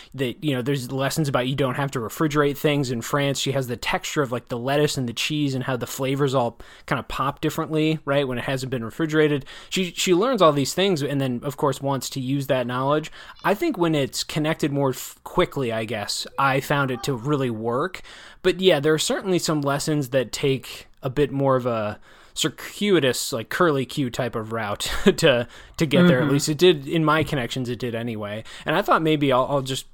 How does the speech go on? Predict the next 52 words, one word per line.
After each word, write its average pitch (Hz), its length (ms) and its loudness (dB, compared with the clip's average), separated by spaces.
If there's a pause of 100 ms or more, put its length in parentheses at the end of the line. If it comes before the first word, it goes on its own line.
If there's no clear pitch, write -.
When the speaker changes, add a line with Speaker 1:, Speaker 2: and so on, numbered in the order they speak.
(140)
Speaker 1:
I'm 156 80 -2
not 151 160 2
gonna 139 140 -2
read 131 260 -2
much 127 220 -4
of 127 80 -4
it, 123 160 -2
but 135 100 0
on 127 140 -2
one 151 160 2
twenty-nine, 139 540 0
there's 123 180 -2
a 127 40 -4
part 120 280 -4
when 123 160 -4
she's 120 260 -4
starving 127 500 -2
in 120 100 -2
Europe, 117 360 -2
and 113 120 -6
that's 110 280 -8 (320)
part 143 180 6
of 127 80 -4
her 139 100 0
experience 127 520 -4
there 117 120 -2
is 113 100 -6
kind 127 180 -4
of 120 140 -8
going 120 240 -2
from 110 400 -6 (340)
eating 135 260 -2
to 123 100 -6
starving 120 520 -2
is 110 100 -6
sort 127 180 -2
of 110 120 -8
the 110 80 -12
vibe. 113 400 -4 (520)
And 156 100 0
she 160 120 0
talks 202 300 2
about 135 220 2
how 131 160 2
hunger 180 320 2
was 165 180 4
not 151 200 0
general 127 540 0
ever 127 300 0
for - 160 -8
just 127 260 -4
something, 110 460 -2